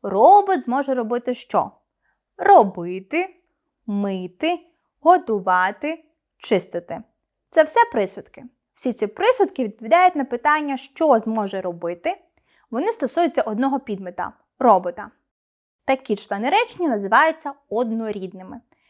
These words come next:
Між ними в реченні мають стояти коми або сполучники. Також варто пам'ятати про розділові знаки наприкінці речення.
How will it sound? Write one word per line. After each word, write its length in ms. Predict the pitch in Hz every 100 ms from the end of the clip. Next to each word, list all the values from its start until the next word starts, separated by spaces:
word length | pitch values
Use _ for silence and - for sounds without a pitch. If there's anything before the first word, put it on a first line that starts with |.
| _ -
Між 240 | 226 214
ними 220 | 226 196
в 40 | 214
реченні 500 | 392 427 370 359 320
мають 400 | 202 185 285 294
стояти 440 | - 226 214 226
коми 320 | - 440 427 392 -
або 240 | 214 302
сполучники. 720 | 320 - 208 180 - - - _ _ _ _ _ _
Також 500 | 190 180 247 440 -
варто 280 | 359 415 -
пам'ятати 560 | 247 220 220 370 381
про 240 | 254 233 226
розділові 540 | 233 196 269 240 196
знаки 420 | 202 320 440 349
наприкінці 640 | 240 202 196 202 208 - 269
речення. 500 | 190 170 - 196